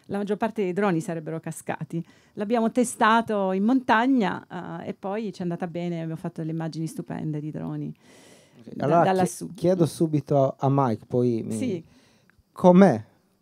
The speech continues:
Speaker 2: pilotare un drone a cinquemiladuecento metri? Cosa vuol dire?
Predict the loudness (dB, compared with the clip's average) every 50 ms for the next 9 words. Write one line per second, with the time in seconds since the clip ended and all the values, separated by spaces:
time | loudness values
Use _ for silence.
0 | _ _ _ _ _ _ _ 0 6 6 6 6 8 6 6 8 8 8 8 8
1 | 8 8 10 10 10 10 8 6 2 2 0 -2 0 0 0 4 4 4 4 4
2 | 6 6 6 6 6 6 4 4 2 0 0 2 2 2 2 2 2 0 -2 -4
3 | -8 -10 -10 -10 -14 -18 -20 _ -2 0 2 4 4 4 4 4 2 2 0 0
4 | 0 -2 -4 -8